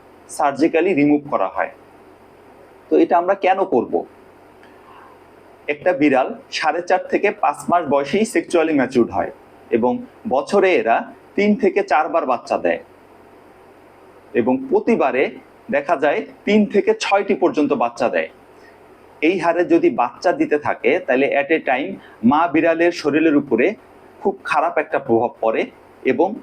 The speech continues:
অপুষ্টিতে ভোগে। তাই ভবিষ্যৎ স্বাস্থ্য সুরক্ষা এবং অতিরিক্ত বাচ্চা উৎপাদন রোধে স্প্রে সার্জারিটা করা হয়। স্প্রে করা হলে পায়োমেট্রা ও ব্রেস্ট টিউমার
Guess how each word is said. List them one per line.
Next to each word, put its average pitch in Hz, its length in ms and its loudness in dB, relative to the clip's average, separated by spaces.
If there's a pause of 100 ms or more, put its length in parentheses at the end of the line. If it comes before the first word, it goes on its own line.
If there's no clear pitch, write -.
(140)
অপুষ্টিতে - 500 0
ভোগে। 92 400 -2 (380)
তাই 135 400 0 (280)
ভবিষ্যৎ 139 560 0
স্বাস্থ্য - 360 -2
সুরক্ষা 143 640 0
এবং 135 300 0
অতিরিক্ত 208 500 0
বাচ্চা 127 380 -2
উৎপাদন 156 560 0
রোধে 127 420 2 (440)
স্প্রে 170 300 -2
সার্জারিটা 139 580 0
করা 131 240 -2
হয়। 98 260 -2 (640)
স্প্রে 147 280 -2
করা 170 260 2
হলে 165 440 0
পায়োমেট্রা 175 680 2
ও 135 80 2
ব্রেস্ট 147 380 -2
টিউমার 175 260 2